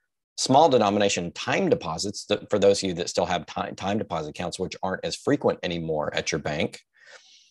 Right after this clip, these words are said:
um, minus some individual retirement account keo balances, and then also adding in balances in retail money market funds. So it's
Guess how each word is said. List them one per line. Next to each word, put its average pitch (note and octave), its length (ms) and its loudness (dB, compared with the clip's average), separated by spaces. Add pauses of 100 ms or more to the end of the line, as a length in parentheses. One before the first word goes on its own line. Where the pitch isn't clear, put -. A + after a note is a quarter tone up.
(340)
um, F#2 420 6 (880)
minus G#2 600 4 (120)
some F#2 720 2
individual F#2 380 2
retirement G2 460 0
account F2+ 300 -2
keo C3+ 180 6
balances, F#2+ 680 -2
and G2 100 0
then F#2+ 100 2
also A2 340 6
adding G#2 280 2
in F#2+ 140 0
balances F2+ 440 -2
in E2+ 100 -6
retail F2 300 -2
money E2 220 -4
market E2 340 -4
funds. - 260 -6
So - 100 4
it's - 120 0